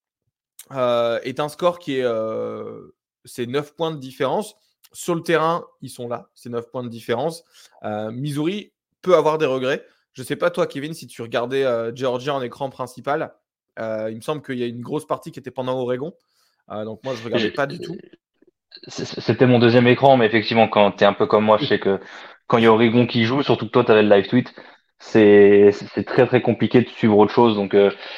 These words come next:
Speaker 2: je, je, j'essayais de jeter un coup d'œil, euh, par-ci, par-là. J'ai surtout, euh, j'ai surtout focus sur la fin de match quand j'ai vu que c'était serré. Et,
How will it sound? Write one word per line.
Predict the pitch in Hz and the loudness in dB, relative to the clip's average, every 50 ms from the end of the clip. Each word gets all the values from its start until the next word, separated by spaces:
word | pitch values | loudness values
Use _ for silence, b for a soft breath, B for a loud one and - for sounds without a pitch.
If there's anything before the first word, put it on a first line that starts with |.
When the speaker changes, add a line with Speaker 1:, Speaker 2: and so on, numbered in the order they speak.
| B B B - | B B B -4
Speaker 2:
je, | 101 107 113 110 113 113 113 113 | 0 4 6 6 8 8 8 6
je, | 110 110 - 113 107 117 113 | 6 4 2 0 2 2 2
j'essayais | 110 120 120 - 139 139 | 2 2 2 4 4 4
de | 127 | 4
jeter | 127 127 - 135 | 4 2 4 2
un | 127 | 2
coup | 127 - 127 120 | 2 0 2 4
d'œil, | 127 131 135 127 | 6 6 8 8
euh, | 120 117 117 113 113 113 113 117 117 - B B B B B B B _ | 8 8 8 8 8 8 8 6 4 0 B B B B B B B _
par-ci, | 120 110 - - 120 | 0 0 0 -2 0
par-là. | - 117 117 123 131 131 | 4 6 6 8 6 6
J'ai | 123 113 107 | 4 0 -4
surtout, | - 113 104 - - 120 123 117 | -4 -6 -4 -2 0 4 6 8
euh, | 110 110 107 107 107 107 107 107 | 8 8 8 8 8 10 8 8
j'ai | 104 - | 6 4
surtout | - 113 - - - _ 117 104 | 0 -2 -2 -4 -8 _ -8 -4
focus | - 117 104 - 123 123 - | -2 -2 0 0 -2 -2 0
sur | - 113 | 2 4
la | 101 104 | 4 4
fin | - - 107 | 4 2 0
de | 104 107 | 2 4
match | 113 113 - | 4 2 2
quand | - 107 | 0 -4
j'ai | 95 101 | -4 -4
vu | 107 | -4
que | - - | -4 -2
c'était | - 101 | -4 -4
serré. | 95 - - 101 98 104 113 117 110 95 95 92 | -2 0 2 4 6 6 6 6 4 4 2 0
Et, | 92 | -2